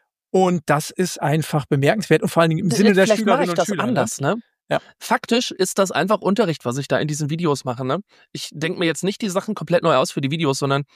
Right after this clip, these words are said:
Speaker 2: eigentlich recycle ich nur das, was ich im Unterricht mache. Das mache ich, okay, es ist dann schon Arbeit, das so in Form zu geben, ne? Aber so die Grundidee, das ist Unterricht, ne? Und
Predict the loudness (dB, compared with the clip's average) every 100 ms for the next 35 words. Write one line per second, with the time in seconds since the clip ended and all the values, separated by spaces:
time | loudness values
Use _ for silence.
0 | _ _ -4 -2 -2 -2 -2 2 0 2
1 | 0 2 -2 -2 -2 -2 -2 -2 0 0
2 | 2 2 0 _ -20 _ -2 -2 2 2
3 | 0 -4 -8 -4 -4 -4 -4 -4 -4 -6
4 | 0 2 2 2 -2 -2 -4 -4 -6 -10
5 | -8 -8 -2 -2 -2 -4 -4 -4 -2 -2
6 | -2 -2 -2 -4 -20 _ -16 -12 -10 -4
7 | -4 -2 -2 -2 -4 _ _ _ _ -14
8 | -8 -6 -4 -4 -4 -4 -8 -6 -4 -4
9 | _ _ _ _ _ -12